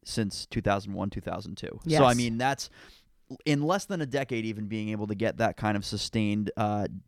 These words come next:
Speaker 1: dominance, really.
Speaker 2: Yep.
Speaker 1: But fast, fast forward a little bit now, this program has seen absolutely incredible results the last five, ten years. Uh, just the, the rap sheet, uh, of this, of this program,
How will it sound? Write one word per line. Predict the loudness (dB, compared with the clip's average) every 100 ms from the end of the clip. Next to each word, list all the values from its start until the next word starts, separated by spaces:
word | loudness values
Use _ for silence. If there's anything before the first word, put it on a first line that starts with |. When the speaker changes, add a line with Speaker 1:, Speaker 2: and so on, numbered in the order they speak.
| 4
Speaker 1:
dominance, | 6 8 4 2
really. | 6 6 6
Speaker 2:
Yep. | 4
Speaker 1:
But | 2 2 -4 -20 -20 _
fast, | 4 6 4 -4
fast | 6 8 8 8
forward | 8 10
a | 8
little | 8 6
bit | 8 4
now, | 4 4 6 4 2 -4 -20 _ _
this | 4 4
program | 6 6 8 6 4
has | 6 4
seen | 4 2 2 2 0 -2 -6 _ _ 2
absolutely | 2 2 -2 -2 -2 -6 -6
incredible | -6 -2 0 0 -4
results | -4 -4 -4 -6
the | -8
last | -8 -8 -4
five, | 0 0 0
ten | 0 2
years. | 2 4 2 0
Uh, | 4 6 6
just | 4 2
the, | 8 10 8 4
the | 0 6 6
rap | 6 4 4 4
sheet, | 0 0 2 2 -4 -18 -20 -20 0
uh, | 4 6 8 6 4
of | 4 6
this, | 6 4
of | 4 4
this | 4
program, | 6 4 6 4 4